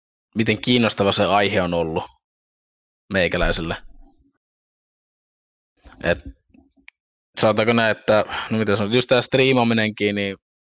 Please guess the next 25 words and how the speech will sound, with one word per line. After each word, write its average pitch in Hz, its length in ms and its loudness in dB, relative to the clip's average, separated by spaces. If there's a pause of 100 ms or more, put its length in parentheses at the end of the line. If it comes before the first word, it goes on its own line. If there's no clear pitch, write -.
(160)
tää 110 120 2
on 110 120 2
mun, 110 240 -2 (100)
tää 104 180 2
kiinnostaa 104 480 -2
meikäläistä 92 600 -2
ihan 92 280 -6 (260)
hirveästi 98 560 0
ja 92 80 -2
tää 90 160 -2
on 92 120 -6
tosi 95 240 -4
siistiä, 90 540 -2
niin 92 100 -8
kyllä 101 180 0
mä 107 140 0
jaksan 104 300 0
tätä 98 240 0
painaa. 92 420 2 (560)
Mut 101 100 -2
sit 110 180 0
jos 104 160 0
se 107 80 2
on 107 60 6
esimerkiksi, 104 680 -2